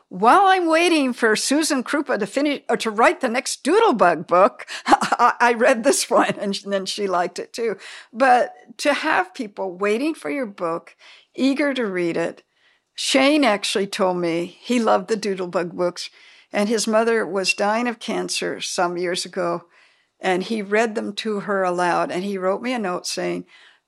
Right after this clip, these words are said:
"Thank you for easing her mind when she was in pain, um, because these books brought her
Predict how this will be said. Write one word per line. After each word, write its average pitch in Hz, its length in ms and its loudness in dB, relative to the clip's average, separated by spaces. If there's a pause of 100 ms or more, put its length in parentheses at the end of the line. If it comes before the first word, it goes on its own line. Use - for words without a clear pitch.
(140)
"Thank 226 360 0
you 233 120 -4
for 202 320 -6
easing 202 720 -4 (580)
her 190 540 0 (880)
mind 196 400 0
when 185 160 -6
she 202 240 -4
was 190 260 -4
in 190 220 -8
pain, 180 640 -6 (560)
um, 175 500 -2 (140)
because 190 640 -6
these 185 320 -6
books - 460 -8 (120)
brought 180 440 -2
her 170 340 -8